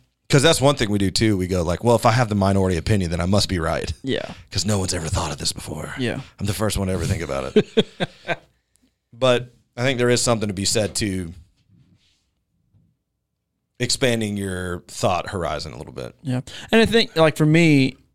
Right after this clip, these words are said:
Speaker 2: you know, you asked, like, is it, is it, am I easily dissuaded from my opinion or from my viewpoint? And I'm not. And the reason is, is 'cause I struggle with somebody being smarter than me. Like, I
Speaker 1: <laughs>
Speaker 2: want you, I want you to prove that you're smarter than me on it. And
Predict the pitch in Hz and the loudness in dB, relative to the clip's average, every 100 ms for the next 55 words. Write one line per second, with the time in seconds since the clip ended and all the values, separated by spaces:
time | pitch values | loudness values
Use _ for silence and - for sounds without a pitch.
0 | - 147 135 135 139 139 135 131 135 127 | -4 0 2 2 2 2 4 2 -2 -4
1 | - _ _ _ _ _ - 139 143 156 | -6 _ _ _ _ _ -4 0 0 -2
2 | - 147 139 - _ _ _ _ - 143 | 0 2 0 -2 _ _ _ _ 0 4
3 | 131 135 143 135 131 127 123 127 _ _ | 4 4 2 4 4 4 2 -2 _ _
4 | - 143 - 143 135 127 127 - 131 127 | -4 -2 2 2 4 2 0 0 2 4
5 | 127 127 127 131 123 123 120 - 123 120 | 4 2 2 4 4 4 0 2 2 2
6 | 120 120 - - - 151 165 147 135 127 | 0 -4 -12 -20 -4 2 4 4 4 4
7 | 139 139 185 139 - - - _ _ _ | 4 4 4 2 -2 -16 -20 _ _ _
8 | - 160 147 139 170 151 147 147 139 - | 4 6 6 6 6 6 4 4 2 0
9 | - 135 131 127 127 - _ 131 147 - | 2 4 4 2 0 -4 _ 0 2 2
10 | 143 139 127 139 131 127 123 117 - 131 | 0 0 0 0 0 2 0 0 2 0
11 | 131 127 - - - 123 123 _ _ - | 0 -6 -8 -10 -6 -6 -6 _ _ 0
12 | 170 202 208 220 160 190 196 170 123 185 | 4 4 4 2 4 4 4 4 6 6
13 | 170 151 147 - 165 151 139 131 131 127 | 6 4 2 2 4 4 4 6 6 4
14 | - 139 131 131 - 147 | 2 4 4 4 2 0